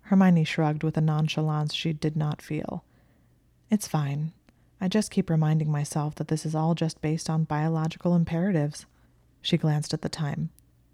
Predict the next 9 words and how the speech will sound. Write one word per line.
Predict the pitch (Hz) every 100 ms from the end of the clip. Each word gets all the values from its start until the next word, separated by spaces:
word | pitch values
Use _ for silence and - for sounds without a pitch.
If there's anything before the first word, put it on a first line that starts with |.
| -
"I've | 190
got | 190 202
to | 180
head | 160 165 160
to | 160
my | 151
advanced | 151 156 151 -
arithmancy | - 160 - 151 -
class." | 175 - - 175 -